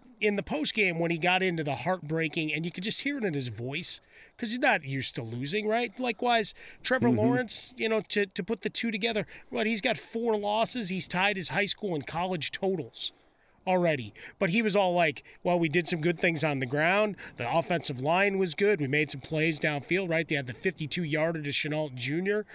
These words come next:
Speaker 1: That was a big play. Like, he just went through a Rolodex. You know, we, we had clean, right? We didn't turn the ball over. He's, like, checking the stats, just verifying with the, the reporters. And it was just, that was leadership to me of, "All right, we got some good things and we're building."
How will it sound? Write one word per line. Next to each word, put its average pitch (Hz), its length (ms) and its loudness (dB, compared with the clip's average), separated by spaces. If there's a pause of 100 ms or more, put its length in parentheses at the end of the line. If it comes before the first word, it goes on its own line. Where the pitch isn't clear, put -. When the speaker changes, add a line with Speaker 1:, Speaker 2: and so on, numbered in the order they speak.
(160)
Speaker 1:
That 175 100 0
was 165 140 2
a 180 60 0
big 175 320 0
play. 196 360 2 (220)
Like, 240 240 0
he 285 220 4
just 240 360 0
went 247 240 0
through 226 220 0
a 185 80 4
Rolodex. 165 800 0
You 196 80 2
know, 170 80 2
we, 151 160 2
we 151 240 0
had 143 260 0
clean, 202 340 -2
right? 190 220 2
We 180 60 2
didn't 190 180 0
turn 190 260 2
the 170 100 0
ball 175 260 2
over. 196 140 2
He's, 180 120 0
like, 185 160 0 (240)
checking 220 320 2
the 190 80 0
stats, 156 440 2
just 143 240 -2
verifying 170 720 2
with 156 220 0
the, 147 240 2 (400)
the 160 140 0
reporters. 160 640 -2 (320)
And 202 180 4
it 202 80 0
was 208 160 0
just, - 400 0
that 220 160 2
was 202 160 0
leadership 202 600 0
to 143 100 -4
me 107 240 -8 (180)
of, 170 240 0 (140)
"All 214 80 4
right, 185 120 0
we 202 120 2
got 226 180 4
some 180 140 -2
good 196 200 2
things 170 240 0
and 156 120 0
we're 147 80 2
building." 123 480 -2